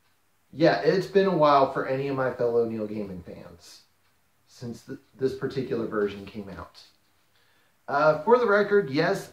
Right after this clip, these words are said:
I have read this book. I love it. It's not quite American Gods for me, but it is pretty high up on the list. I've got the Barnes and Noble combo,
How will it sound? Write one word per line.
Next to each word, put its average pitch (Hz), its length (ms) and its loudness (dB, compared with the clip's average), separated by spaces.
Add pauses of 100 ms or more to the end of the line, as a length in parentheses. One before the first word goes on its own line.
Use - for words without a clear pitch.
I 151 140 0
have 151 320 0
read 151 180 -2
this 143 140 -8
book. 151 400 -4 (220)
I 107 200 -6
love 123 340 -2
it. 143 260 -4 (920)
It's - 100 -18
not 208 300 2
quite 220 240 6
American 185 420 -2
Gods 175 360 4
for 175 120 -6
me, 175 220 -2
but 135 320 0
it 139 180 -6
is 139 220 -4 (260)
pretty 160 340 -2
high 139 340 0
up 131 180 0
on 127 100 -4
the 117 60 -8
list. - 540 -14 (920)
I've 180 320 2
got 185 540 2
the 160 200 -2
Barnes 139 420 -6
and 147 100 -8
Noble 139 320 -4
combo, 139 720 -6